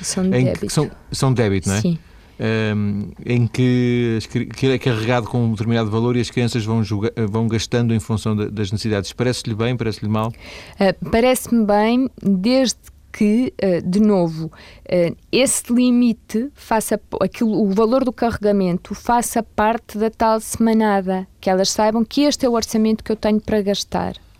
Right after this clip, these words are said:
Speaker 1: Ok? E aí também sabemos que, às vezes, para os pais isso dá-lhes tranquilidade, porque sabem que ela só pode gastar na escola e que não vai, sei lá, comprar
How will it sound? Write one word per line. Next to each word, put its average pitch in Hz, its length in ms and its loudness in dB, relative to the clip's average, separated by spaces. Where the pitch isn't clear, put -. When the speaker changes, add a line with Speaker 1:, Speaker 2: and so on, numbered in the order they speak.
Speaker 1:
Ok? 208 400 -4
E 190 120 4
aí 196 140 4
também 262 240 2
sabemos 269 500 0
que, - 80 -8
às 185 140 0
vezes, 202 200 -2
para 214 200 0
os 208 80 -2
pais 220 320 0
isso 240 220 -2
dá-lhes 202 260 0
tranquilidade, 220 720 0
porque - 220 -16
sabem 240 280 0
que 226 80 -2
ela 208 140 0
só 208 180 -2
pode 214 300 -2
gastar 190 320 -4
na 185 80 0
escola 220 480 0
e 190 60 0
que - 120 -16
não 175 160 -2
vai, 170 320 -4
sei - 220 -8
lá, 156 180 -6
comprar 180 460 -2